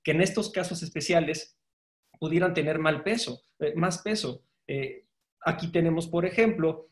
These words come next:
eh, una representación de cómo vemos realmente esta combinación B-Link de Ora más Berion en el transoperatorio,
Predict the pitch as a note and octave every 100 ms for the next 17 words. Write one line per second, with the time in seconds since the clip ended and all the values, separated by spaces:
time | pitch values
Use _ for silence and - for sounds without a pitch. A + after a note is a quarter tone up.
0 | - - C#3 C3+ C3 D#3 E3+ E3 D#3+ D#3
1 | D#3 D3+ E3+ E3 - G#3+ G#3 F3+ E3 F#3
2 | D#3+ C#3 D#3+ E3 D#3+ D#3+ D#3+ D#3+ D#3 -
3 | D#3 D3+ C3+ C3+ C#3 - E3 D#3+ D3+ D3
4 | F#3+ F#3+ F#3 F#3+ F#3+ - - C3+ C#3+ C#3
5 | - - - F#3 E3+ C#3+ C#3+ - C3+ C3+
6 | D3 F3 E3+ C#3+ C3 C3 D3+ E3 F#3+ G#3
7 | G#3 G#3 G3+ E3 E3